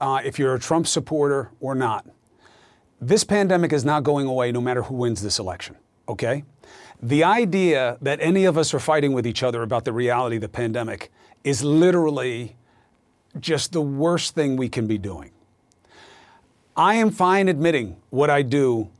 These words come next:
when it's not right. This president is not. If Donald Trump wins another term as president, he has to change the way he thinks and the way he speaks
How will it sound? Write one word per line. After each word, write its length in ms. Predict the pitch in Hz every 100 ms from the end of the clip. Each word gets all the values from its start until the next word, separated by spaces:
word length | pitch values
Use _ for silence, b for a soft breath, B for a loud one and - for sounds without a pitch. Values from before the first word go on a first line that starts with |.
| _
when 220 | 120 139
it's 120 | 127
not 220 | 151 139 123
right. 240 | 120 104 _ _ _
This 220 | - 180 202
president 500 | - 208 175 156 135
is 200 | 123 127
not. 300 | 131 131 - _ _ b b b b b
If 100 | -
Donald 320 | - 202 254
Trump 400 | - 196 185 165
wins 380 | - 120 165 190
another 280 | 156 156 143
term 280 | 127 143 127
as 100 | 113
president, 460 | - 127 104 95 95
he 240 | - 202 165
has 400 | - 202 196 -
to 120 | -
change 760 | 175 - 196 175 143 113 110 - B B
the 80 |
way 180 | 135 151
he 160 | 131 143
thinks 580 | - 190 226 - - - _ _ B B
and 140 | 160 151
the 80 |
way 180 | 151 160
he 140 | 135 151
speaks 720 | - - 247 214 - - -